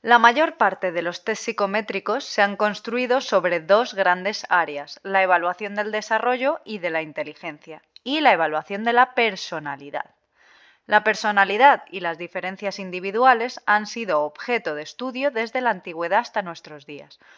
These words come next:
O sea, como bien dice el título del capítulo trece, que está dentro del bloque tres, vamos a ver la evaluación psicológica aplicada en el área de la personalidad, ¿vale? Nos vamos a basar en personalidad ahora.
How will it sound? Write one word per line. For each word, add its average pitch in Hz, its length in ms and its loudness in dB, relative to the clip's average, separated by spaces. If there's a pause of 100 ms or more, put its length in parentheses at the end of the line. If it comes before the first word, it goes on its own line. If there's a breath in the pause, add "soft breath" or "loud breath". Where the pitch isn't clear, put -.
(160 soft breath)
O 190 120 -4
sea, 185 360 0
como 156 320 -8
bien 185 460 -4
dice 220 340 -8
el 147 140 -12
título 160 480 -8
del 143 160 -16
capítulo 156 540 -8
trece, 220 540 -2
que 175 100 -10
está 160 200 -4
dentro 160 340 -6
del 143 140 -6
bloque 156 400 -8
tres, 240 460 0 (380 loud breath)
vamos 269 360 6
a 254 80 4
ver 247 160 0
la 233 120 2
evaluación 175 580 -2
psicológica 254 800 0
aplicada 269 720 2
en 262 160 -4
el 240 120 0
área 202 300 2
de 196 240 -2
la 226 320 2
personalidad, 156 1160 -4
¿vale? 156 300 -4
Nos 202 160 -6
vamos 175 280 -8
a - 20 -4
basar 202 280 -4
en 226 120 -8
personalidad 147 800 -12
ahora. 143 320 -16